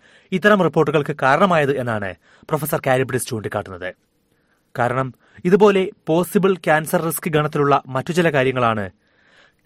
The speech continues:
കറ്റാർവാഴ അഥവാ ആലോവേര, അച്ചാറുകൾ, ഡ്രൈ ക്ലീനിംഗ് എന്നിവയെല്ലാം. ക്യാൻസറിന് കാരണമാകും എന്ന് ഉറപ്പുള്ള പുകവലി പോലുള്ള ശീലങ്ങളെ ഡെഫിനിറ്റ് കാർസിനോജൻ എന്നും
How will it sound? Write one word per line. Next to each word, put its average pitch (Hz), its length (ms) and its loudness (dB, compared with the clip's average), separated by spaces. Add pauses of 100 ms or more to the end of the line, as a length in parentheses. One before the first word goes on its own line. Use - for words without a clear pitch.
കറ്റാർവാഴ 190 560 4
അഥവാ 139 400 2 (120)
ആലോവേര, 127 600 2 (420)
അച്ചാറുകൾ, 131 720 0 (360)
ഡ്രൈ 147 280 2
ക്ലീനിംഗ് 139 480 -2
എന്നിവയെല്ലാം. 95 560 -8 (1600)
ക്യാൻസറിന് 139 580 -2
കാരണമാകും 151 520 0
എന്ന് 147 140 -2
ഉറപ്പുള്ള 135 520 0 (380)
പുകവലി 208 380 4
പോലുള്ള 185 300 2
ശീലങ്ങളെ 143 520 0 (400)
ഡെഫിനിറ്റ് 208 440 2 (100)
കാർസിനോജൻ 151 540 2
എന്നും 120 300 -6